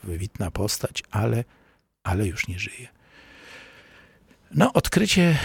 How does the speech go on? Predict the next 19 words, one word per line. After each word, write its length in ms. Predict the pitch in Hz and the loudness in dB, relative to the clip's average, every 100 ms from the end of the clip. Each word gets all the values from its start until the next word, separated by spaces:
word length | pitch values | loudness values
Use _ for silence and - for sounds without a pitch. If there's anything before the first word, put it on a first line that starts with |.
| - - 143 | -4 -8 0
głębsze 580 | 185 220 - - 62 - | 2 4 2 0 -4 -6
dokona 460 | 127 113 208 226 - | -4 -2 0 2 2
dopiero 360 | - - - | 2 2 2
wnuk 500 | 123 202 269 - - - - _ _ _ | 4 6 6 2 -14 -14 -20 _ _ _
Bronisława, 800 | - 104 95 87 - 113 135 170 - | -10 -6 -2 0 0 0 2 0 -2
o 100 | - | -4
czym 280 | - 110 110 - | -2 -4 -4 -6
będziemy 420 | - 104 113 110 | -6 -2 -2 -2
jeszcze, 240 | 101 - | -4 -4
jak 140 | 110 87 | -4 -4
zdążymy, 460 | 104 95 107 113 | -4 -2 0 0
może 200 | 104 92 | -2 -4
w 60 | 87 | -4
następnym 500 | 76 - 110 - 110 | -4 -2 -2 -4 -4
spotkaniu, 520 | - - - 104 85 - - - - - | -4 -6 -6 -6 -6 -8 -18 -20 -16 -6
e, 140 | 98 | -4
kilka 340 | - 104 - | -2 -6 -4
słów 240 | 95 98 - | -4 -4 -6
powiemy. 400 | - 104 113 | -10 -8 -12